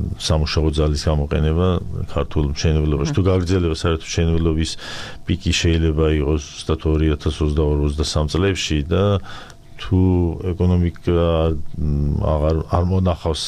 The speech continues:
Speaker 1: ახალ შესაძლებლობებს უახლოეს ხანებში, ა, ჩემი აზრით, არ ექნება ამას, მ, რაღაცა დიდი, მ, პერსპექტივა ისე მშენებლობას. ანუ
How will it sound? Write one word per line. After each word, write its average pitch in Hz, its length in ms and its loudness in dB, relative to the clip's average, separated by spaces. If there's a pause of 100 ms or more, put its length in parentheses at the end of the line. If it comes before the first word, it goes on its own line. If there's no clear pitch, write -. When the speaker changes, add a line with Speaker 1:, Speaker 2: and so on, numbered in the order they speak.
(260)
Speaker 1:
ახალ 85 400 0 (300)
შესაძლებლობებს 87 960 0
უახლოეს 85 480 0
ხანებში, 90 440 0 (800)
ა, 82 160 2 (680)
ჩემი 90 380 2
აზრით, 98 400 2
არ 90 240 2
ექნება 73 400 -2
ამას, - 400 -6 (160)
მ, - 40 -16
რაღაცა 71 960 -2
დიდი, 71 500 0
მ, 67 760 -4
პერსპექტივა 71 680 -4
ისე - 240 0
მშენებლობას. 71 720 0 (460)
ანუ 90 340 2